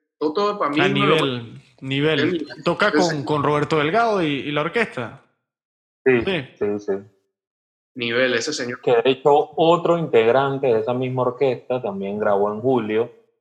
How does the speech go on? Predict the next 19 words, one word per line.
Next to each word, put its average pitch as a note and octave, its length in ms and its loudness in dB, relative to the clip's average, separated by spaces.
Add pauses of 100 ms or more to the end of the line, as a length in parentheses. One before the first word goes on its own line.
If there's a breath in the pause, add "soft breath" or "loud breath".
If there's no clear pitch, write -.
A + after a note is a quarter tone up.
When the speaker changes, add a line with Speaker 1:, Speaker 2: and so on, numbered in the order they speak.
Speaker 3:
Cosas A2+ 420 2
de A2 60 0
la A#2 160 2
Vida, C3 360 2
que F#2+ 100 -2
Toto G#2+ 280 0
lo G2+ 120 -2
trajo, A2 360 2
que G2+ 100 -2
fue G#2+ 200 -2
este G#2+ 560 -2
Carlos B2 400 4
Agrasal, G2 760 0
que G2+ 100 -6
es - 100 -16
saxofonista. C#3+ 400 -2
Speaker 2:
Saxofonista, D3 640 -2
genial. C#3 440 -2
Speaker 3:
Loqui-, B2 560 -4